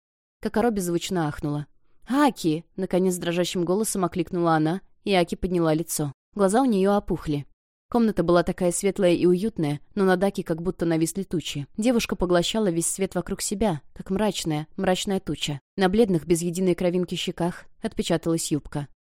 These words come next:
«Кокоро!» слабо выдохнула Аки, совсем на себя не похожая.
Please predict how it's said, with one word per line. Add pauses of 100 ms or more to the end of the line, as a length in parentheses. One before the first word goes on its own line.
«Кокоро!» (480)
слабо
выдохнула
Аки,
совсем
на
себя
не
похожая.